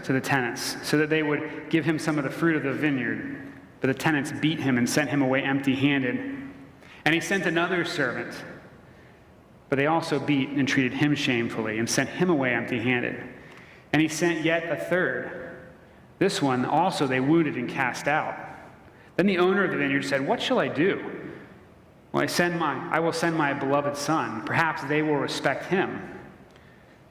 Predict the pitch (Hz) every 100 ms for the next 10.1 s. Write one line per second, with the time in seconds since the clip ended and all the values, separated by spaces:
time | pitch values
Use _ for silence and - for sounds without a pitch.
0 | - - 139 135 - 180 156 - 190 185
1 | 127 123 127 127 190 175 123 113 - 110
2 | 110 117 117 - - - - - 160 139
3 | 120 - - - - - - 113 120 120
4 | 135 139 113 107 - - - - - 147
5 | 135 - - 196 139 113 110 - 156 143
6 | 143 - 180 170 151 135 - 135 123 143
7 | 139 113 113 - - - - - - -
8 | - 143 139 196 196 170 156 139 170 170
9 | 143 135 131 131 127 123 - 160 160 139
10 | 110